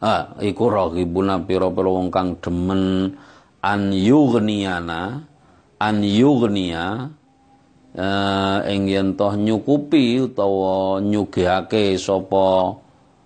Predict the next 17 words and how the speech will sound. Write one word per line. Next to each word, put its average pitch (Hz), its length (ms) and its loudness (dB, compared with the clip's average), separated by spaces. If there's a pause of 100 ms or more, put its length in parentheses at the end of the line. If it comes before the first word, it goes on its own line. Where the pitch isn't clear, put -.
(360)
Allah 98 560 2
na 101 320 -2
ing 92 160 -2
ingsun. 101 720 -2 (640)
Wa 92 160 0
jawabu 92 800 0
lau 92 400 2
utawi 92 400 0
jawabe 87 560 -2
lau, 90 720 0 (640)
niku 87 320 -8
mau 90 320 0
lau 87 400 0
annahum 87 640 -4
radu. 85 720 -2 (1300)
Eh, 90 960 -2
lakana 131 960 0